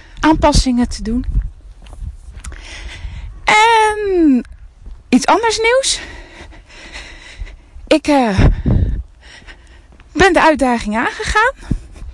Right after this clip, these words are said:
Eh, ik luister, eh, eigenlijk elke ochtend een podcast van, eh, van Kim, een Mun-, eh, Munnekom. Eh, een business coach. En, ehm,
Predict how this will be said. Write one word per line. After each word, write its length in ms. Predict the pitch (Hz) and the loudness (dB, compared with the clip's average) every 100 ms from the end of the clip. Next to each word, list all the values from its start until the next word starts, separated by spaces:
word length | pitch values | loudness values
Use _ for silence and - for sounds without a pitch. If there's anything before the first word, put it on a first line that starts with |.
| - - _ - - - - | -14 -16 _ -18 -12 -12 -10
Eh, 360 | - - 180 180 | -10 -6 -4 -2
ik 120 | 220 | 0
luister, 500 | 220 226 - 202 196 | 2 2 2 0 0
eh, 80 | 185 | -2
eigenlijk 360 | 240 262 220 - | -2 -2 -6 -2
elke 300 | 277 - - | -2 -2 -4
ochtend 420 | 240 - 226 - | -4 -2 -2 0
een 80 | - | 0
podcast 540 | 277 - 240 208 - | -2 -2 0 2 2
van, 280 | - 180 180 | 0 -6 -4
eh, 160 | 185 180 175 - - - - - - - | -4 -4 -8 -12 -20 -20 -20 -20 -20 -2
van 200 | 185 - | -2 2
Kim, 200 | 359 539 | 2 2
een 280 | 539 233 226 | 2 4 6
Mun-, 180 | 277 349 | 6 4
eh, 280 | 269 247 240 | 2 2 4
Munnekom. 480 | 233 330 415 403 494 - - - - - - - - - - - - - - | 4 4 4 0 0 -4 -6 -6 -16 -20 -20 -20 -16 -14 -10 -10 -10 -12 -14
Eh, 580 | - 233 208 180 180 180 | -6 -4 -2 -4 -4 -2
een 100 | 220 | 0
business 480 | 226 403 403 381 - | 2 0 0 -2 -2
coach. 560 | - 359 392 - - - - - - - - | 0 2 2 0 0 -2 -4 -2 0 -2 -2
En, 560 | - 240 240 240 220 - | 0 2 2 2 -2 -4
ehm, 400 | 196 185 185 | -10 -8 -6